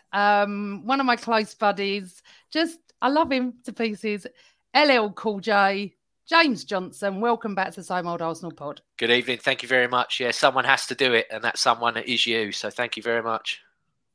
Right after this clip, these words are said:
Speaker 1: It's me. So first of all, I need to apologise to Cookie, 'cause yesterday I was like, "Should we go post-game live if we win? Should we do it? Should we not?"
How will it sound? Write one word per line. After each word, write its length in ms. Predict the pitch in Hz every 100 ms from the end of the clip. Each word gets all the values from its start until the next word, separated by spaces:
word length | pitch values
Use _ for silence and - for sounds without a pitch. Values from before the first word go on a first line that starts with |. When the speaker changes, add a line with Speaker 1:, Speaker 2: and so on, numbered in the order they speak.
| _ _ 196
Speaker 1:
It's 220 | 202 -
me. 400 | 220 226 220 226 - - - -
So 280 | 294 285 -
first 240 | - 302 311
of 40 |
all, 80 | 269
I 60 | 254
need 160 | 240
to 80 | 254
apologise 680 | - 240 208 196 185 180 165
to 520 | - 190 180 175 160 - -
Cookie, 480 | - 170 - 170 170
'cause 440 | 165 190 180 -
yesterday 520 | 233 233 - 208 202 196
I 100 | 190
was 180 | 185
like, 320 | 202 190 - - -
"Should 160 | - 294
we 80 | 330
go 180 | 320
post-game 480 | 320 269 302 302 302
live 280 | 294 277 277
if 160 | 277 302
we 100 | 294
win? 320 | 285 240 247 -
Should 220 | - - 392
we 80 |
do 200 | 359 381
it? 240 | 339 320 226
Should 140 | 302
we 60 | 359
not?" 340 | 320 277 -